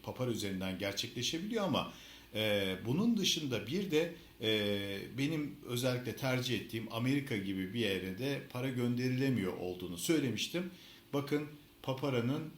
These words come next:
iki gün önce yaptığı, e, update işlemi hemen şurada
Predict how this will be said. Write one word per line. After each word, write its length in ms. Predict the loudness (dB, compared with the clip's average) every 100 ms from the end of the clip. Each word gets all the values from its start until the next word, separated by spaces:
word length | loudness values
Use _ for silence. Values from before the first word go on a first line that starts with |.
| -12
iki 240 | -4 -2
gün 140 | 2 2
önce 320 | 2 2 2
yaptığı, 640 | 2 0 -4 0 0 0 -4 -18 -10 -4
e, 800 | -2 0 0 0 0 0 0 -2
update 420 | -4 -2 2 2
işlemi 580 | 2 -2 0 -2 -2 -4 -8 -18 -8
hemen 240 | -2 0
şurada 540 | 0 -2 -2 0 -2